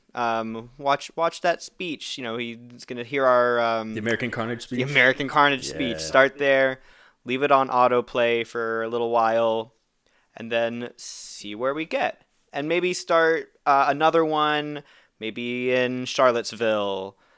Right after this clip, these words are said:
Speaker 1: Then maybe start a couple that are gonna be more into the Steve Bannons of the
Speaker 2: You're gonna
Speaker 1: world.
Speaker 2: run Gab in no time.
Speaker 1: Yeah, exactly.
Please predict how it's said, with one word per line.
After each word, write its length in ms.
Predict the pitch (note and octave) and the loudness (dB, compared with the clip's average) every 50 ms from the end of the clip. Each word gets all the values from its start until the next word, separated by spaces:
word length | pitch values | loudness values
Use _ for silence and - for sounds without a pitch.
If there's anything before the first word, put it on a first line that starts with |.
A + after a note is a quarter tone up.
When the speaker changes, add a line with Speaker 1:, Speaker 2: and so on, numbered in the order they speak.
| _ _ _ | _ _ _
Speaker 1:
Then 160 | _ G2+ G#2 G#2 | _ -10 -8 -6
maybe 200 | G#2+ G#2+ A2 A2 | -6 -6 -6 -6
start 280 | - - - A#2+ A#2 | -6 0 2 2 2
a 60 | A#2+ | 2
couple 320 | - - A#2+ G#2 - A2+ G#2+ | 0 -4 -6 -4 -4 -6 -6
that 120 | A2 G#2 | -4 -6
are 60 | A2+ | -6
gonna 200 | G#2+ - A2+ A2 | -6 -6 -8 -8
be 100 | G2+ A2 | -10 -10
more 260 | G#2+ G#2+ G#2 A2 A2 A2 | -10 -8 -8 -6 -6 -6
into 300 | A2 A2 G#2+ - - G#2+ | -6 -8 -10 -12 -12 -8
the 180 | G2+ G#2+ G#2 | -6 -4 -4
Steve 380 | - - - - A#2 A2 A2 G#2+ | -4 -8 -6 -6 -6 -6 -2 0
Bannons 500 | B2 B2 B2+ C3 B2+ B2 A#2+ A#2 G#2+ A2+ | 2 2 2 2 0 -2 -2 -4 -6 -6
of 120 | A2+ G2+ | -8 -6
the 80 | - A2+ | -6 -6
Speaker 2:
You're 240 | A2 A2+ A2+ A2 A2 | -4 -2 0 0 2
gonna 200 | A2 G#2+ G#2+ G#2+ | 2 2 0 0
Speaker 1:
world. 160 | G#2+ F#2+ F2+ F2+ | -2 -4 -4 -6
Speaker 2:
run 180 | F#2+ G2+ G#2 | -6 -6 -6
Gab 280 | F#2+ G#2 G#2 G#2+ G#2+ G#2 | -6 -6 -6 -6 -6 -8
in 100 | G#2 G#2 | -10 -10
no 100 | G#2+ A2 | -10 -12
time. 340 | G#2+ - G#2 G#2 A2 A2 - - - - | -12 -12 -14 -14 -14 -16 -16 -16 -16 -10
Speaker 1:
Yeah, 240 | - B2+ A2+ G#2 - - _ _ _ _ - | -2 0 2 2 0 -2 _ _ _ _ -18
exactly. 580 | G#2+ - A#2 A2+ A2 G#2 - G#2+ G2+ G#2+ G#2+ | -10 -4 -2 -2 -2 -2 -2 -6 -6 -6 -8